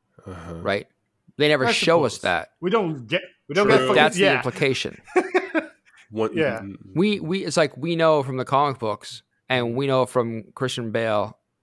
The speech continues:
Speaker 2: acting circles around everybody else that something's going on underneath. But
Speaker 3: Yeah.
Speaker 2: but movies gotta, that movie's gotta do a little bit more show and not just
Speaker 1: Yeah.
Speaker 2: tell, because it's easy to miss if you're not paying attention.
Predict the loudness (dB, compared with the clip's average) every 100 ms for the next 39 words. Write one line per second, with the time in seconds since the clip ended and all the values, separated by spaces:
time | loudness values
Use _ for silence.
0 | _ _ _ _ -4 -2 -4 -2 -2 -2
1 | -2 -2 -2 -2 -2 -2 -4 -6 -18 _
2 | _ _ _ _ _ 0 0 0 _ _
3 | _ _ _ -8 -4 -4 0 0 4 4
4 | 2 -2 -4 -6 -6 -8 -16 _ _ _
5 | _ _ _ _ _ _ 2 2 -2 _
6 | _ _ _ -8 -6 -6 -10 _ _ -2
7 | -2 -2 -2 0 2 2 2 2 2 0
8 | -2 -2 -4 0 0 0 -2 -2 -2 -2
9 | -4 -4 -4 -2 0 2 0 -6 _ _
10 | _ _ _ _ _ -6 -2 0 0 -2
11 | -4 0 2 2 -4 _ _ -8 -8 -8
12 | -8 -6 -6 -6 -8 -10 -18 _ _ _
13 | _ _ _ _ -6 -4 -4 -6 -10 -12
14 | -12 -16